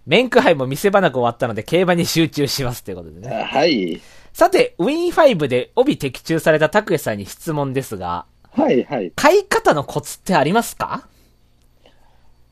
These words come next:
Speaker 1: 自分も
Speaker 2: あ、それはウィンファイブのこと言ってるのかな？
Speaker 1: ですかね。
Speaker 2: あ。
Speaker 1: 自分も過去に数回的中しているのですが、
Speaker 2: うん。
Speaker 1: 安い配当の時ばかりです。
Speaker 2: うん。
Speaker 1: 今年の宝塚記念は現地観戦していて、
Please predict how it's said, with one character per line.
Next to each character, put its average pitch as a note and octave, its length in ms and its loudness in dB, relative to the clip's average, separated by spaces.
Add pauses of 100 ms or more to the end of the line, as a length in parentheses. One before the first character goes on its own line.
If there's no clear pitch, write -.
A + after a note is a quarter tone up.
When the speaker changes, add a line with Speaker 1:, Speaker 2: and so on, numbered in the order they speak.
(220)
Speaker 1:
自 B2 180 -4
分 D4 220 -2
も C#4+ 80 6
Speaker 2:
あ、 - 20 -2
そ - 80 -6
れ B2+ 100 0
は A2 300 -2 (220)
ウ C3+ 100 4
ィ D3+ 80 4
ン - 40 -2
フ C#3 40 -14
ァ D3 80 -2
イ - 40 2
ブ F#2+ 40 -2
の F2 60 -10
こ - 80 -10
と - 80 -6
言 D#2 40 -4
っ - 40 -14
て - 60 -4
る - 40 -10
の D2 80 -12
か D2 60 -10
な？ D2 80 -10
Speaker 1:
で F3 100 -2
す - 80 -10
か A2 80 -4
ね。 A#2+ 200 -6
Speaker 2:
あ。 - 20 -8
Speaker 1:
自 B2 180 -4
分 D4+ 180 -2
も D4+ 100 2
過 E4+ 180 2
去 C4 120 4
に E3 120 2
数 A#3+ 280 -4
回 A#3+ 220 0
的 A3 220 -4
中 B3 200 -2
し G#3+ 80 -10
て A#3 140 -2
い A3+ 40 2
る A3 80 4
の E3 100 0
で G#2+ 100 -4
す G#2+ 140 -10
が、 A2 260 0 (560)
Speaker 2:
う B2+ 60 2
ん。 G#2 320 2
Speaker 1:
安 F#3 340 2
い B3+ 60 -2
配 F3 260 2
当 F3+ 160 0
の E3+ 80 -2
時 D#3 220 -4
ば C3 160 0
か A2+ 100 -4
り F2+ 100 -10
で - 120 -20
す。 - 240 -20 (360)
Speaker 2:
う - 60 -8
ん。 A2 540 4
Speaker 1:
今 - 100 0
年 C#4 180 4
の C#4+ 120 2
宝 C4+ 320 2
塚 C4 200 -12
記 C#4+ 120 -8
念 D#3+ 160 -2
は A#2+ 60 -6
現 F3 300 -2
地 - 60 -10
観 A3 220 0
戦 A#2+ 160 -6
し - 100 -14
て A#2 80 -8
い G#2+ 80 -8
て、 A#2+ 240 -8